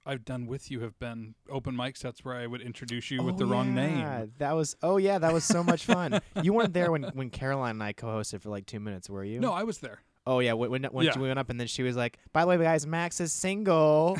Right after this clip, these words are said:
Speaker 1: <laughs> Yeah.
Speaker 2: And I was just like, "Uh, is this how you're supposed to host an open mic?"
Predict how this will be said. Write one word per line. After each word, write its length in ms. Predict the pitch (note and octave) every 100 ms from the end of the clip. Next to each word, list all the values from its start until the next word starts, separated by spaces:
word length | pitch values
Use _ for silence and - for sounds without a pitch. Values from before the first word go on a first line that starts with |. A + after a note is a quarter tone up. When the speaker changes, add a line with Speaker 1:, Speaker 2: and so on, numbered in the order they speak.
| -
Speaker 1:
<laughs> 100 | G3+
Yeah. 80 | A3+
Speaker 2:
And 100 | C3+
I 80 | C#3+
was 80 | D3
just 120 | C#3
like, 160 | C#3+ C#3
"Uh, 60 |
is 2000 | G#3+ - G#3+ - - B3+ - A#3 - - - - C4+ - - C#4+ - C#4 - A#3
this 160 | - -
how 60 |
you're 80 | A#3+
supposed 220 | B3+ C4+
to 80 | B3
host 220 | A#3+ A#3+
an 80 | A#3+
open 180 | A3+ B3
mic?" 300 | A#3+ A#3+ -